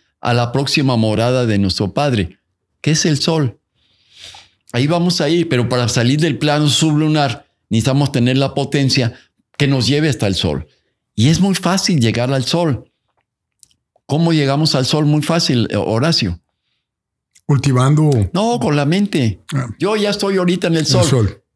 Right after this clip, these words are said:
Speaker 1: Con la mente. Pero
Speaker 2: Ujú.
Speaker 1: nomás necesito la potencia para que mi mente esté ahí.
Speaker 2: De acuerdo.
Speaker 1: Ya viajé, ya estoy. Yo, yo todos los días veo el Sol directamente quince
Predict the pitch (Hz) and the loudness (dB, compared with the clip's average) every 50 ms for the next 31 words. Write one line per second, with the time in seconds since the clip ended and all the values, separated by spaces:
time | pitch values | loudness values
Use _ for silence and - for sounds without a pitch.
0 | _ _ _ _ - - 147 156 151 147 151 175 196 202 - - 139 113 - - | _ _ _ _ -6 -2 0 0 2 2 2 2 0 0 0 0 -2 -2 -4 -6
1 | - _ _ _ - 120 120 113 107 104 107 123 135 135 131 113 120 110 - - | -12 _ _ _ -2 0 2 4 4 4 4 2 2 2 2 2 2 2 2 0
2 | 123 - - 131 120 117 113 - 117 107 - 123 120 120 120 151 - - - 120 | 0 0 0 0 0 0 -2 -2 -4 -4 -2 -2 0 0 0 0 0 -2 -2 -2
3 | 113 110 107 - 110 101 101 104 110 117 117 120 117 - 120 - - _ - 104 | -2 -2 0 0 0 0 2 2 2 2 0 0 -2 -4 -6 -6 -6 _ -4 -4
4 | 95 - - - 131 - - - - 85 85 95 110 131 135 117 - - - 107 | -4 -4 -2 -2 -2 -2 -2 -4 -4 -2 0 0 2 0 0 -2 -6 -8 -8 -8
5 | 101 - - 90 95 - _ - 95 98 95 117 135 143 143 139 - 160 160 170 | -6 -4 -4 -6 -6 -6 _ -4 -2 -2 0 0 0 0 0 0 0 0 0 0
6 | 180 175 - _ - - 110 117 117 117 - 151 156 156 156 147 - _ _ - | -2 -4 -8 _ -6 -2 0 0 0 0 -2 -2 -2 -2 -2 -4 -8 _ _ -6
7 | - 165 190 190 190 - - _ - - 160 170 165 196 185 185 175 170 165 151 | -4 -2 -2 -2 -6 -10 -18 _ -6 -4 -4 -4 -2 -2 -2 0 0 0 0 0
8 | 131 160 170 165 160 135 139 160 160 160 151 143 123 - - 156 170 175 131 135 | 0 0 0 0 -2 -2 -2 -2 -2 0 0 -2 -2 0 0 0 0 -2 -2 0
9 | 127 131 135 147 180 190 190 - 190 170 156 156 175 175 - - - - - 180 | 0 2 2 2 0 -2 -2 -2 -2 0 2 2 0 0 -2 -6 -6 -2 0 0
10 | 180 170 - 180 170 170 - | 0 0 0 -2 -2 -2 -6